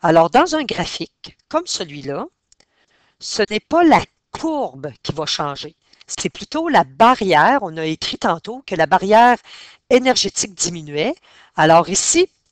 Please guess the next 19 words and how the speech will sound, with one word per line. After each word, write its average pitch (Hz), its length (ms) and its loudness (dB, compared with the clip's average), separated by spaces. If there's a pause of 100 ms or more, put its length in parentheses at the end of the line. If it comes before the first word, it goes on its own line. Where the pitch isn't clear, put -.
(340)
on 151 100 -16
va 147 100 -4
aller 147 140 -4
écrire 269 240 -4
la 262 120 4
valeur. 156 480 0
Supposons 214 480 -8
que - 80 -6
c'était 214 460 0 (420)
l'énergie 185 340 -2
d'activation 226 640 -2
ici, 262 320 -4 (280)
quatre - 240 0
cents. 165 120 -2 (2250)
Lorsque 220 260 0
le 202 80 0
bulldozer 165 600 -8
est 143 60 -4
passé, 185 460 0